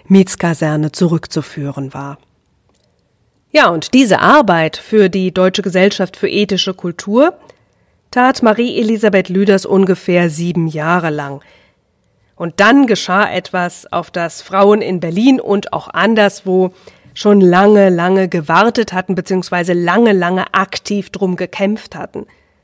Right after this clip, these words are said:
Neunzehnhundertacht öffneten preußische Universitäten ihre Tore für Frauen.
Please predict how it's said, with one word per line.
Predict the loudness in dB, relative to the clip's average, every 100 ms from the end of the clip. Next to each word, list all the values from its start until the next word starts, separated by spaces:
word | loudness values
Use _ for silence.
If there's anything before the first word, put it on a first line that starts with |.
| _ _ _
Neunzehnhundertacht | 2 4 4 2 0 0 -4 -4 0 0 -2 -16 -20 _ _ _ _ _
öffneten | 2 2 2 0 2 2 0 -2 -8
preußische | 0 2 2 0 -4 -4
Universitäten | -2 -2 -2 -2 -4 -6 0 2 2 2 -4 -2
ihre | 0 0 -2
Tore | -2 -2 0 -4
für | -6 -4
Frauen. | -4 -6 -8 -8 -10